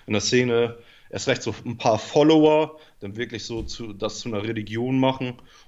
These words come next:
und dann wirklich nur noch auf eine Weise irgendwie gucken. Das beste Beispiel ist halt,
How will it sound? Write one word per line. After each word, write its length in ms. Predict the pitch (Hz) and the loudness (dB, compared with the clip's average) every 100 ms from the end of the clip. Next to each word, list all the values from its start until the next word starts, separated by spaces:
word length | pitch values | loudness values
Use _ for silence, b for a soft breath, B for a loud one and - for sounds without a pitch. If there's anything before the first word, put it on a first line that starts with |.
| b | b
und 180 | 98 101 | -8 -4
dann 380 | 98 98 98 95 | -4 -4 -8 -10
wirklich 240 | 101 101 | -10 -6
nur 120 | 107 | -2
noch 160 | 101 101 | -2 -2
auf 180 | 98 95 | -6 -2
eine 500 | 101 104 98 98 98 B B - _ | 0 0 0 -2 -6 B B -20 _
Weise 400 | 92 98 101 98 | 0 2 2 0
irgendwie 220 | 95 92 | -2 -2
gucken. 280 | 90 - 98 | -4 -6 -4
Das 120 | 95 | -6
beste 340 | - 113 - 104 | -2 -2 -2 0
Beispiel 480 | 101 107 110 113 104 | 2 2 0 0 0
ist 180 | 98 | 0
halt, 300 | 110 95 95 | 0 -2 -4